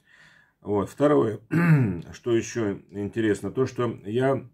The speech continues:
э, тоже много раз говорил о том, что запоминайте, собирайте информацию про ваших на-, э, духовных отцов, коли они у вас были, приличные люди, да? Про, э, если не повезло, то какие-то священники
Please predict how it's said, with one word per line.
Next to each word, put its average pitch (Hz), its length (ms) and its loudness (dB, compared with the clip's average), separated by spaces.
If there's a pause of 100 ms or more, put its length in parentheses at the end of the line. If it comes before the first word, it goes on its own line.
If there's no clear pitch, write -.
(160)
э, 101 420 0
тоже 107 220 -4
много 110 240 0
раз 110 120 2
говорил 131 340 2
о 123 60 2
том, 123 200 -6
что 113 320 -8 (320)
запоминайте, 104 800 -2
собирайте 110 800 -2 (360)
информацию 110 720 -4
про 113 140 -4
ваших 120 360 -2
на-, 104 800 -6
э, - 20 -4
духовных 117 560 0
отцов, 98 460 -4
коли 95 220 -4
они 92 200 -4
у 90 140 -4
вас 90 180 -6
были, 82 300 -6
приличные 85 580 -8
люди, 82 240 -6
да? 117 280 -8 (640)
Про, 113 340 2
э, 104 320 -8
если 117 320 -4
не 117 80 -4
повезло, 120 540 0
то 110 360 -4 (160)
какие-то 107 840 -6
священники 110 960 -2